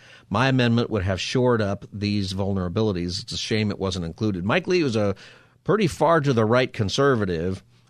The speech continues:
would have even voted for this amendment if they would have taken in his, or voted for his bill,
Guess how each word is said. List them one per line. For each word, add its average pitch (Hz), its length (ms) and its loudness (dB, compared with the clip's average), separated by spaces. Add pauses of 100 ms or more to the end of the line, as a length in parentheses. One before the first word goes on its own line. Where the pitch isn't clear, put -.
(100)
would 135 220 2
have 143 300 2
even 120 360 2
voted 113 680 2 (160)
for 107 460 -2
this 107 260 0
amendment 98 600 -2
if 117 200 -2
they 110 120 0
would 101 180 0
have 95 100 -4
taken 104 360 -2
in 98 160 -2
his, 101 340 -2
or 110 100 0
voted 104 320 0
for 95 160 -4
his 92 200 -2
bill, 92 420 -2